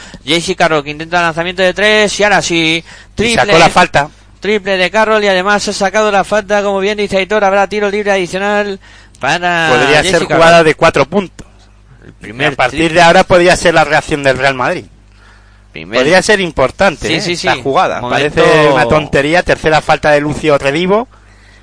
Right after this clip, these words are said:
Speaker 2: pero momento en el que de inflexión podría ser.
Speaker 1: Sí, además,
Speaker 2: Vamos a verlo.
Speaker 1: Nacho Lescano
Speaker 2: Muy
Speaker 1: se le
Speaker 2: enfadado.
Speaker 1: veía enfadadísimo, ¿eh? Por esa acción de Redivo.
Speaker 2: Falló J C Carroll.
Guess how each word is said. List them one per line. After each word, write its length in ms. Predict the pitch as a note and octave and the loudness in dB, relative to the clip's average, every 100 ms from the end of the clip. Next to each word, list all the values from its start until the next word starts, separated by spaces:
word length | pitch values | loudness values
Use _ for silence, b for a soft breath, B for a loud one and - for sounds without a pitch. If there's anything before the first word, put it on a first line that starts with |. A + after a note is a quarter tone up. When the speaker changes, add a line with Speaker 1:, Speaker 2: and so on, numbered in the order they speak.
| b | b
Speaker 2:
pero 240 | - B2+ B2 | -4 -2 0
momento 420 | B2+ C#3 D3 F3+ | -2 -4 0 2
en 80 | F3+ | 2
el 140 | D#3+ | 0
que 840 | D#3+ C#3+ C3 B2+ A#2+ A#2 G#2+ G2 - - | 0 2 2 2 0 -2 -4 -6 -12 -14
de 140 | C#3+ | -10
inflexión 560 | D3 - C#3 - A#3+ F#3+ | -8 -6 -6 -2 -2 0
podría 360 | D3+ C3+ D3+ | 0 0 0
ser. 240 | C#3 - C3 b b b b b | 0 -2 -4 b b b b b
Speaker 1:
Sí, 180 | - D3+ | -10 -2
además, 240 | C3+ E3+ | 2 4
Speaker 2:
Vamos 220 | E3 D3 D3+ | 2 2 2
a 80 | |
verlo. 400 | C#3+ E3 A#2 G#2 - b b b | 2 2 -2 -12 -16 b b b
Speaker 1:
Nacho 280 | C3 D3 E3 | -6 -2 0
Lescano 1120 | D#3 - D3 D#3 E3+ E3 D3+ C3+ B2 A2 G#2+ | 0 0 -2 0 0 2 2 2 0 -2 -4
Speaker 2:
Muy 100 | F#2+ | -2
Speaker 1:
se 60 | D#3+ | -2
le 40 | C3+ | 0
Speaker 2:
enfadado. 240 | C3+ C#3+ | 2 4
Speaker 1:
veía 140 | D3 C#3+ | 4 2
enfadadísimo, 920 | C#3 D#3 C3+ A2 D3 - A2 G#2 A2+ | 0 0 2 2 -2 -6 -12 -10 -10
¿eh? 40 | B2+ | -8
Por 180 | A#2 | -6
esa 200 | A#2+ C3+ | -6 -6
acción 280 | A#2 - C3 | -8 -8 -8
de 120 | B2+ | -4
Redivo. 200 | A#2 A#2 | -2 2
Speaker 2:
Falló 200 | D#3 D#3+ | 4 4
J 200 | E3+ E3 | 4 2
C 180 | D#3+ D3+ | -2 -4
Carroll. 460 | D#3 E3+ C3+ B2+ | 0 0 0 -6